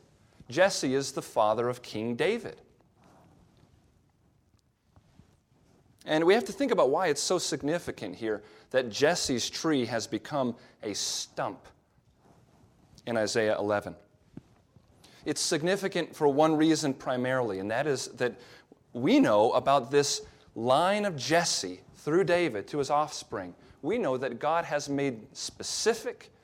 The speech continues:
and very powerful promises to that family, hasn't he? If you were to look back in Second Samuel seven,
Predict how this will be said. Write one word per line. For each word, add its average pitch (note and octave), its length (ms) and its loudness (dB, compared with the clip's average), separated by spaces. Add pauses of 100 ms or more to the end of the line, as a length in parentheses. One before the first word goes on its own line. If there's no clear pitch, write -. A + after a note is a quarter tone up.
(480)
and A#2+ 160 -2
very C#3 360 0
powerful C#3+ 600 2
promises A3 640 -4
to B2 120 -8
that C3+ 220 -2
family, F3 360 -8 (340)
hasn't B2 260 -8
he? - 60 -20 (1900)
If C3 120 0
you F3 100 4
were F3 60 4
to D#3+ 60 2
look D#3+ 180 0
back E3+ 240 2
in C#3+ 60 -2
Second - 340 -2
Samuel D#3+ 480 0
seven, F3+ 580 0